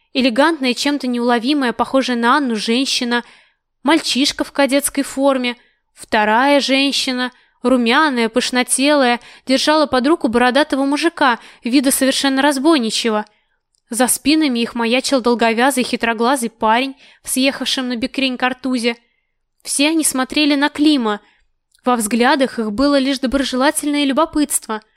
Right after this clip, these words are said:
а ему от чего-то хотелось сбежать. Не от того ли, что Клим с первого взгляда понял,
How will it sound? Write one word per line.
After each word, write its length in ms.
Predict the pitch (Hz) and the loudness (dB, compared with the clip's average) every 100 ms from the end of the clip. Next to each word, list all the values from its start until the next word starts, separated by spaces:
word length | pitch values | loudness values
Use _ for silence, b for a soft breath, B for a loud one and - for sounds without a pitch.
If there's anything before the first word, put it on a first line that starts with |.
| _ | _
а 120 | 247 | 0
ему 240 | 254 269 339 | 0 2 0
от 100 | - | 0
чего-то 380 | - 233 233 | -4 -2 -4
хотелось 500 | 226 262 - 311 294 | -2 -2 0 2 0
сбежать. 600 | 233 240 262 220 196 - - _ _ b b b | 0 0 0 0 -2 -6 -18 _ _ b b b
Не 140 | 254 285 | 0 0
от 160 | 285 | 2
того 220 | 285 302 | 2 4
ли, 140 | 359 311 | 4 2
что 200 | - 285 | 0 -4
Клим 280 | - 294 349 | 0 2 2
с 120 | - | 0
первого 400 | 294 320 311 269 | 0 2 2 2
взгляда 440 | 220 240 302 285 | 0 2 2 2
понял, 460 | - 285 330 277 | -2 -2 0 -2